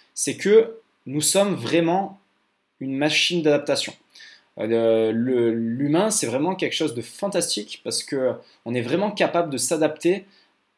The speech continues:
à différentes situations lorsqu'on y est confronté et surtout quand on n'a pas le choix. Et ça, c'est quelque chose vraiment que je voulais partager aujourd'hui avec vous parce que ça m'a vraiment, euh, pété aux yeux, <laughs> disons,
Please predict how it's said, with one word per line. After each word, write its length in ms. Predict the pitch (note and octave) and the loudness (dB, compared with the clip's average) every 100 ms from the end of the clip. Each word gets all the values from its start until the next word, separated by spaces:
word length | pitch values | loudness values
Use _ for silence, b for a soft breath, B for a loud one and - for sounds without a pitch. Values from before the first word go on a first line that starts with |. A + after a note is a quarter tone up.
| _ B2 | _ -4
à 80 | |
différentes 440 | A#2+ D#3+ - F#3 F3+ | -4 -4 0 0 0
situations 600 | - - D3 B2 F#3 G3 | -4 0 2 2 0 0
lorsqu'on 420 | E3 - C#3+ C3 | 0 -2 -6 -2
y 80 | D3 | -2
est 80 | D3 | -2
confronté 640 | D3+ - C#3 B2 F#3+ D#3 | -6 -6 -6 2 2 2
et 40 | |
surtout 260 | - A#2+ F#3 | -4 -6 -8
quand 280 | D#3 B2+ B2+ | -8 -8 -4
on 40 | |
n'a 100 | C3 | -4
pas 180 | - D3 | 0 2
le 120 | C#3+ | 2
choix. 420 | - - A#2 - _ B B B A#2 | 0 -4 -4 -6 _ B B B -4
Et 60 | |
ça, 140 | - F#3 | 0 0
c'est 120 | - | 0
quelque 160 | C#3 | -2
chose 240 | - E3 A#2+ | 2 0 0
vraiment 320 | B2 E3 G3 | 0 0 0
que 120 | F#3+ | -2
je 100 | C3 | -6
voulais 160 | A#2+ D3 | -4 -4
partager 440 | D3 - C#3 B2+ | -4 -4 -4 -4
aujourd'hui 260 | B2+ B2 B2+ | -4 -4 -4
avec 140 | B2 | -4
vous 160 | B2+ G3 | -4 -8
parce 260 | - A#2+ - | -4 -6 -4
que 300 | E3+ F3+ - B B | -2 -2 -6 B B
ça 160 | - B2+ | -8 -2
m'a 140 | B2 | -2
vraiment, 720 | A#2+ C3 E3+ G3+ G3+ G3+ - | -2 -2 0 0 -2 -4 -2
euh, 320 | C3+ B2+ A#2 A#2 - - | 0 2 2 -2 -6 -2
pété 280 | F#3 G3 | -2 2
aux 100 | E3+ | 2
yeux, 240 | B2 C#3+ G3 - C#3 | 4 0 0 -4 -4
<laughs> 180 | D3 C#3 | -2 -2
disons, 380 | A#2+ A#2+ F3 | -4 -4 -4